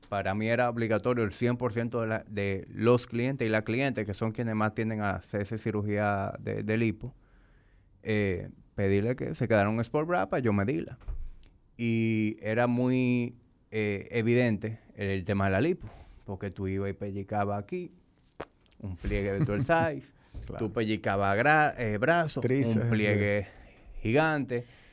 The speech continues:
Speaker 1: la espalda, un pliegue a-, que tú lo agarrabas así.
Speaker 2: Grueso.
Speaker 1: Pero cuando tú ibas a, al abdomen, era una cosita que tú no la podías ni pellizcar. Te quedaba con eso.
Speaker 2: Sí, tenía que hacer mínimo siete puntos, ocho puntos para tú poder llegar a una conclusión. Digo, ustedes utilizaban, eh,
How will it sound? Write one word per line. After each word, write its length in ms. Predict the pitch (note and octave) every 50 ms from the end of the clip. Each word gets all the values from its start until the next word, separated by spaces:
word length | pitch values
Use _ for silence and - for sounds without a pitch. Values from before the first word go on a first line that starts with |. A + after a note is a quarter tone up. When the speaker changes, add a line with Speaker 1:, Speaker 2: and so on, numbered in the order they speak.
| - - - - -
Speaker 1:
la 220 | A2 G#2 G#2 G2+
espalda, 500 | G2+ F#2+ - G#2+ A2 A2+ A2+ G#2+ A2 G#2
un 120 | G#2 G2+ F#2+
pliegue 440 | G#2+ G#2 G#2 G2+ G2+ G2 F#2+ F#2 - - - - - - _ _ _ _ _ _ _ _ _ -
a-, 200 | G2 F#2+ A2 G#2+
que 180 | - - G2+
tú 100 | - A2
lo 80 | A2 A2+
agarrabas 420 | A2+ G#2+ G2+ A2 G2+ F#2 G2+ G2
así. 200 | - - - - -
Speaker 2:
Grueso. 480 | - F#2 F2 E2+ F2 E2+ - - - - - - -
Speaker 1:
Pero 180 | - A#2+ B2+ A#2+
cuando 280 | B2+ C3+ C3 B2+ B2+
tú 160 | B2+ C#3 C#3+ D3+
ibas 360 | D#3+ E3 E3+ E3+ E3 C#3+ - -
a, 340 | - C#3 C3+ C3+ C3 A2
al 220 | F#2+ - - A#2+ B2
abdomen, 520 | B2 B2 D3 F3 E3+ E3 C#3+ A#2+ B2 - -
era 180 | - A2 A#2 C3
una 180 | C#3 C#3+ C#3+
cosita 340 | C#3+ C#3+ B2+ B2+ C3 A#2+ C3
que 120 | B2 A#2
tú 100 | G#2+ A#2
no 80 | B2 B2
la 140 | B2 B2 A#2
podías 200 | B2 B2 B2 A#2+
ni 100 | B2 A#2+
pellizcar. 500 | F#2+ G#2+ G2+ F#2+ F2+ - - - - - - - - - - - - - - - - _ _ _ _ _ _ _ _ _ _
Te 120 | - A2 G#2
quedaba 320 | A2 A2 A2 A2 B2 B2+ A#2+
con 180 | A#2 G#2 F2
eso. 240 | E2 D#2 - - - - - - - - -
Speaker 2:
Sí, 120 | - D#3+
tenía 200 | - - A2+ A#2+
que 80 | A#2+ D3
hacer 160 | C#3+ D#3 E3+
mínimo 340 | E3 E3+ F3 F3+ F3 F3 D#3+
siete 400 | - - D3+ E3 F#3 F3+ G3+ E3+
puntos, 380 | C#3 - D#3+ E3+ E3 - C#3 B2+
ocho 200 | A#2+ - C#3+ B2+
puntos 360 | - C#3 C#3 C#3 - - A2
para 220 | G#2+ G#2+ G#2 G#2 G2
tú 160 | F#2 A#2 G2+
poder 300 | - B2 A#2+ B2 A#2+ A#2
llegar 220 | A#2+ A2+ A2+ A#2
a 40 | A#2
una 120 | A#2 A#2
conclusión. 460 | G#2+ A#2+ A#2 G#2+ G#2+ G2 G2 G#2+ G#2+ C3
Digo, 180 | F3+ E3+ D3+
ustedes 420 | A#2+ G#2 - A#2+ A#2+ - C#3+ C3 D3
utilizaban, 600 | C#3+ D#3 C#3+ C#3 - - C3+ C#3 C#3 C3+ B2+ A2+
eh, 320 | G#2+ A2+ A2 G#2 F#2 F2